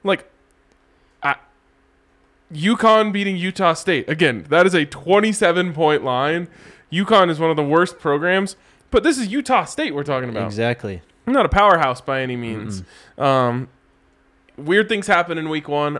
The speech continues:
Speaker 1: I'm gonna bank on it. I'm gonna bank that it's them. It's Hawaii beating Vanderbilt. Again, we're talking about Vanderbilt being an eight and a half point favorite.
Speaker 2: Traveling to the island.
Speaker 1: On the island.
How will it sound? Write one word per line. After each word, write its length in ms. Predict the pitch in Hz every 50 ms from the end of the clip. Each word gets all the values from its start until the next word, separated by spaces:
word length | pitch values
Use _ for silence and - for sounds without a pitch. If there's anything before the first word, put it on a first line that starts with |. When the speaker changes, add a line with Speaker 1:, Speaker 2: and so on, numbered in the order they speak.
| -
Speaker 1:
I'm 140 | 135 143 151
gonna 140 | 165 165 160
bank 380 | 147 147 151 139 139 147 143 143
on 200 | 139 139 139 139
it. 120 | 135 -
I'm 120 | - 131 143
gonna 140 | 147 147 139
bank 300 | 139 139 139 139 135 -
that 320 | 131 123 120 117 - - - - - - _ _ _ _ - -
it's 240 | - 131 131 - 123
them. 480 | 120 139 156 160 160 156 156 151 147 - -
It's 340 | 127 123 120 - - -
Hawaii 500 | 139 120 143 139 135 139 139 147 156 151
beating 320 | 143 143 147 143 143 131 127
Vanderbilt. 480 | 127 127 139 143 151 151 160 156 -
Again, 340 | 151 151 147 196 180 135 107 - _ _ _ _ _ -
we're 100 | 180 175
talking 160 | 208 220 226
about 340 | 214 202 170 - - - -
Vanderbilt 960 | 135 135 139 139 160 196 220 247 240 202 170 147 123 120 117 117 110 - 139
being 240 | 143 160 170 165 165
an 220 | 151 143 139 131 - -
eight 200 | 156 170 208 214
and 120 | - 220 202
a 60 | 180
half 280 | 175 175 165 170 - -
point 220 | - 170 156 -
favorite. 360 | - - 170 170 156 156 147 -
Speaker 2:
Traveling 360 | - 160 156 165 185 185 170
to 180 | - - 226 226
the 100 | 220 214
island. 400 | 165 - 208 233 233 180 123 208
Speaker 1:
On 220 | 262 302 311 294
the 100 | 294 311
island. 500 | 311 294 302 311 311 294 285 262 208 165